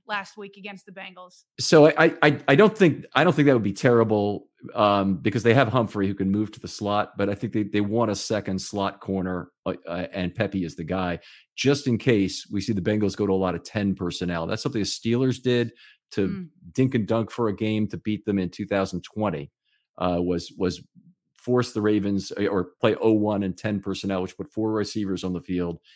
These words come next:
Speaker 2: and forced them to put, it was Terrell Bonds was the cornerback the Ravens had to put on the field. So when you have to dig that deep, obviously w-, he likes picking on Worley. He'd love picking on Pepe every, every snap in the slot if he could too. But I think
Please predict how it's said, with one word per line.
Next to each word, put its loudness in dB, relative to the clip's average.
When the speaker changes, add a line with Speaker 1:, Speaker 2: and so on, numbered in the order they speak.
Speaker 2:
and -4
forced -2
them -2
to -2
put, -4
it -8
was -6
Terrell 0
Bonds -4
was -8
the -6
cornerback -4
the -10
Ravens -4
had -4
to -6
put -4
on -6
the -10
field. -8
So -2
when 6
you 8
have 4
to 0
dig 4
that 2
deep, 6
obviously 0
w-, -2
he 0
likes 2
picking -2
on 0
Worley. 4
He'd -2
love 0
picking -4
on -4
Pepe 0
every, -4
every -6
snap -6
in -8
the -6
slot -4
if -8
he -10
could -6
too. -2
But -6
I -2
think -8